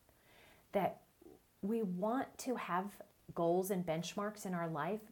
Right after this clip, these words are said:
because, one, of how our brain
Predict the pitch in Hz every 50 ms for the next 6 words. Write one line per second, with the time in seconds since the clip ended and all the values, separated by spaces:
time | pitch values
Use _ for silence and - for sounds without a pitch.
0 | - - 196 180 - - - - - - 214 202 208 226 247 240 - - - -
1 | - - - - - - - - 165 185 196 208 247 285 277 - - 214 185 185
2 | 180 165 165 170 160 - - 156 160 156 151 160 185 214 233 247 240